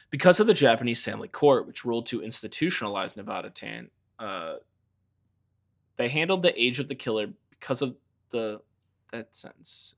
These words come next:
is strange. Anyways, they, uh, ruled to institutionalize her, uh, because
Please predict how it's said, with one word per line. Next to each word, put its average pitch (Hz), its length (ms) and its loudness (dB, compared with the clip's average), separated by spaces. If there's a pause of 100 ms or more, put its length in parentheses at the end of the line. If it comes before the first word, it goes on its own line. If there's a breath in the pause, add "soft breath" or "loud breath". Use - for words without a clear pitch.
is - 260 -20
strange. - 300 -18 (1160)
Anyways, 131 300 4
they, 135 300 2
uh, 131 140 0
ruled 214 240 10
to 214 60 8
institutionalize 123 840 0
her, 110 220 2
uh, 110 220 4
because 131 440 0